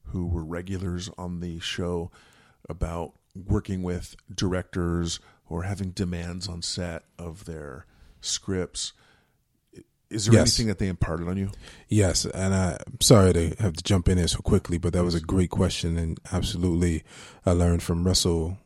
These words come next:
Speaker 2: Hornsby and, and Regina King. They are strong about staying true to the character. Fight for your character, fight for his story, fight for the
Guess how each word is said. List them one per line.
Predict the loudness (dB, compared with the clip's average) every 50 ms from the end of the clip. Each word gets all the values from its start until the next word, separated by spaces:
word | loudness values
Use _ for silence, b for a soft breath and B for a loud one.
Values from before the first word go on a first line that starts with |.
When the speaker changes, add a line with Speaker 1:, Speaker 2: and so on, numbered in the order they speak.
| -20 _ -4
Speaker 2:
Hornsby | 0 2 2 4 2 2 0 0 0 0 0
and, | 0 0 0
and | 0 0 0 0 -2
Regina | -2 -2 0 0 0 0 -2
King. | -4 -2 0 0 2 2 0 -2 -4 -8 _ b b b b b b b b b b b b b b -4
They | 0 2 4 4 4 4 4 2 2 0 -2 -4 -10 _ _ _ _ _ _ _ _ _ _ _ _ _ _ _ _
are | 2 2 2 4
strong | 2 2 0 0 0 0 2 4 6 6 6 6 4 2 0 -2 -8 -16 _ _ _ _ -4 0
about | 0 2 2 2 2 2 0 -2 -4 _ _ _
staying | -2 -2 0 2 2 2 2 2 0 -2 -2
true | -2 0 0 2 2 2 4 2 2 2 0
to | 0 0 0
the | 0 -2
character. | -2 -4 -4 -2 -2 -2 -4 -6 -8 -10 -10 -10 -14 -20 _ _ _ _ _ _ _ _ _ _ _ _ _ _ _ _ _
Fight | -18 -16 -4 0 4 4 6 4
for | 4 4 2
your | 2 2
character, | 2 0 0 0 0 0 0 0 -2 -2
fight | -2 0 0 0 0 0
for | -2 0 0 2 2 2 2 0 -4 b b b b b b b
his | b 0 2 2
story, | 2 4 6 6 6 6 4 2 -2 -2 -4 -6 -8
fight | -4 0 2 2 4 2 0
for | -2 0 2 2 4 4 2 2 0 -2 -4 -10 -16 -18 -20 _ _
the | -2 -2